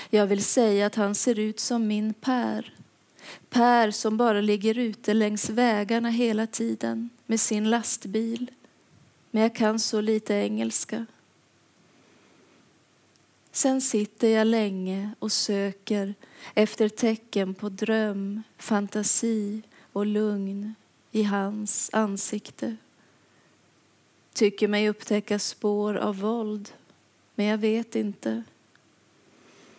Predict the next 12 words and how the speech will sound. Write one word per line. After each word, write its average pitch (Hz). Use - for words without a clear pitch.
Och 226
så 277
tycker 240
jag 226
mig 247
se 208
något 220
bekant 220
från 220
mitt 220
eget 247
liv 202